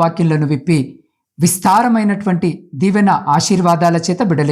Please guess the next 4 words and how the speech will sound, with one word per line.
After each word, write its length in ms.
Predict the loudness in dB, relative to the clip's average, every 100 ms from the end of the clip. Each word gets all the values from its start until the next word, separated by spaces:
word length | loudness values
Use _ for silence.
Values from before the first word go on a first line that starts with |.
| -2
జీవితాలను, 560 | 0 0 2 0 2 0 -2
కుటుంబాలను 580 | -2 0 0 0 -2 -6 -14 _ _ _
దీవించి 540 | 0 2 4 0 2 0 -2 -14 _ _ -2
ఆశీర్వదించి 840 | 0 2 0 0 0 -2 0